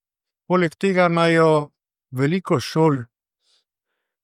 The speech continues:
eh, se napove prosi za obisk in si ogledajo ta atelje, ta konventižo, ta muzej. Ali pa, kot je rekel pa direktor, eh, tudi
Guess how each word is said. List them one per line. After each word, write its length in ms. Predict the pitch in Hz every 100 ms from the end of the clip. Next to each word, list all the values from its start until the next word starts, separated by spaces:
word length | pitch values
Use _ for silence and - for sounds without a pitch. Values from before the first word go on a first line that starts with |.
| _ -
eh, 220 | 127 127
se 360 | 117 - - 127
napove 440 | 127 117 127 160 151
prosi 340 | 151 135 147
za 140 | 135
obisk 480 | 123 139 190 - -
in 120 | 123
si 180 | 113 123 -
ogledajo 720 | 127 131 180 175 139 113 98
ta 280 | - 101 104 _ _ _ _
atelje, 500 | - 107 107 123 127
ta 180 | 107 123
konventižo, 760 | - 120 113 113 107 139 117 98
ta 140 | 113
muzej. 540 | 113 117 117 123 110 87 _ _ _ _ _ _ _ -
Ali 220 | 127 117
pa, 340 | 139 131 113 _ _
kot 220 | 143 127
je 320 | 143 135 127
rekel 440 | 131 123 127 117 117 _ _ _ _ _ _ _ _
pa 120 | 117
direktor, 580 | 107 113 131 127 117 123
eh, 300 | 123 120 117 - _ _ _ _
tudi 340 | - 160 -